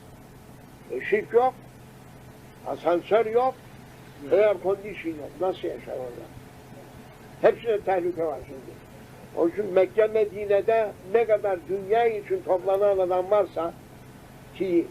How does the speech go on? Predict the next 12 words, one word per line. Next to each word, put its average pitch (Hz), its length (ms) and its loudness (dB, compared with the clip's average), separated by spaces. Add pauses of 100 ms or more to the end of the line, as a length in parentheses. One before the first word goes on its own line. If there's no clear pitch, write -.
(1040)
Nemrut 180 440 2
kuleleri 185 500 2
ko-, 180 320 -2
koydular 156 480 -2
oraya. 180 460 0 (360)
Allah'tan, 170 460 0
peygamberden 165 840 0
korkup 170 320 0 (180)
utanmayanlar. 147 720 -4 (1500)
İsmi 262 220 0
bile 214 240 6
değişmedi. 185 680 2